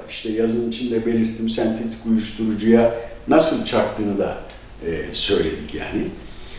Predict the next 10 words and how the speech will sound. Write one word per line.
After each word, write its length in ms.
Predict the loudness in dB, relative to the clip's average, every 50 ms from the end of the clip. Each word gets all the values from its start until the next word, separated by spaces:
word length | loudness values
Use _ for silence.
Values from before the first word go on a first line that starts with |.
| -14 6 8
Dolayısıyla 680 | 10 12 12 12 10 10 8 6 2 2 2 2 2
Kemal 380 | 2 2 4 4 4 4 4 6
Bey'in 200 | 6 6 6 6
ben 140 | 4 4 4
samimiyetine 600 | 2 2 4 4 6 6 6 6 4 4 2 0 0 0 2 4
inanıyorum 580 | 6 8 10 10 10 10 10 8 6 4 0 -4 -8 -10 -12 -14 -16 -16 -16 -16 -16 -16 -8 2 6
bu 140 | 8 8
anlamda. 640 | 8 8 6 6 4 2 4 4 4 4 4 2 0 -4 -8 -12 -14 -14 -14 -14 -16 -16 -16 -16 -16 -16 -14 -14 -14 -14 -10 -2 0
Bu 100 | 2 2
anlamda. 560 | 2 2 2 2 2 2 2 2 2 0 0